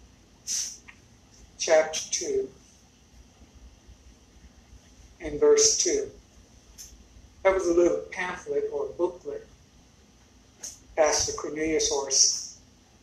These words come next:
Pastor Cornelius R. Stan wrote, entitled Simple as Can Be. Simple as Can Be. And it was a booklet about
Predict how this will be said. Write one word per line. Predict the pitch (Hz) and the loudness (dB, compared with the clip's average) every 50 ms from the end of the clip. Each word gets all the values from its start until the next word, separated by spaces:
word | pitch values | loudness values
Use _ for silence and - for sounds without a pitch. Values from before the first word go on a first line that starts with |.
| _ _ _ _ _ _ _ - - - - | _ _ _ _ _ _ _ -20 -20 -10 -2
Pastor | 165 147 147 147 - - - - | -2 0 0 0 -6 -8 -12 -16
Cornelius | - 147 147 156 160 170 170 160 165 - - - - - | -18 -12 -8 -4 -4 -2 -2 -4 -6 -8 -10 -14 -8 -2
R. | 156 151 151 156 151 151 151 - - - _ _ _ - - | 0 0 2 2 0 -2 -4 -10 -16 -20 _ _ _ -16 -6
Stan | - - - - - - - - - - - - - _ _ _ _ _ _ _ - - - _ - - - - - - - - _ - - - - | 0 2 2 2 2 0 -4 -8 -10 -12 -14 -20 -20 _ _ _ _ _ _ _ -20 -20 -20 _ -20 -20 -20 -20 -20 -20 -20 -20 _ -20 -20 -14 -2
wrote, | 170 160 151 147 147 - - - - - _ _ _ _ - - _ _ - _ _ _ - - - _ _ _ _ - - - - | 0 2 4 4 4 2 -2 -10 -14 -20 _ _ _ _ -20 -20 _ _ -20 _ _ _ -20 -20 -20 _ _ _ _ -20 -20 -20 -18
entitled | 151 143 - - 170 165 160 156 - 143 - - - - | -18 -14 -8 -2 2 4 4 4 2 0 -4 -6 -8 -4
Simple | - - - - - - - - - - - - - - _ _ _ _ - _ _ _ _ _ _ _ - - - _ - | 0 2 4 4 4 2 0 -4 -8 -12 -12 -12 -16 -20 _ _ _ _ -20 _ _ _ _ _ _ _ -20 -20 -16 _ 0
as | 160 151 - - - | 0 2 2 0 -4
Can | - 151 143 143 | -6 -10 -14 -10
Be. | - 143 139 - - - - _ - _ _ _ _ _ _ _ _ _ _ _ - | -6 -4 -2 -2 -4 -6 -16 _ -20 _ _ _ _ _ _ _ _ _ _ _ -10
Simple | - - - - - - 185 170 | -6 -6 -6 -6 -8 -12 -8 -4
as | 165 151 147 147 147 - - | -4 -2 -2 -4 -6 -8 -8
Can | 139 139 | -14 -10
Be. | 143 135 131 127 127 - - - - - - - _ - - _ _ - - _ - - - - - - - _ _ _ _ _ _ _ - - - - - - - - - - - | -6 -6 -6 -6 -8 -18 -20 -20 -20 -20 -20 -20 _ -20 -20 _ _ -20 -20 _ -20 -20 -20 -20 -20 -20 -20 _ _ _ _ _ _ _ -20 -20 -20 -20 -20 -20 -20 -20 -20 -16 -8
And | 175 170 | -4 -2
it | 170 170 | 0 0
was | 165 165 156 156 147 | 0 0 0 -2 2
a | |
booklet | 143 196 214 214 214 196 180 175 | 4 6 6 6 4 2 0 0
about | 165 160 160 156 156 156 - - | 0 2 2 2 2 0 -4 -10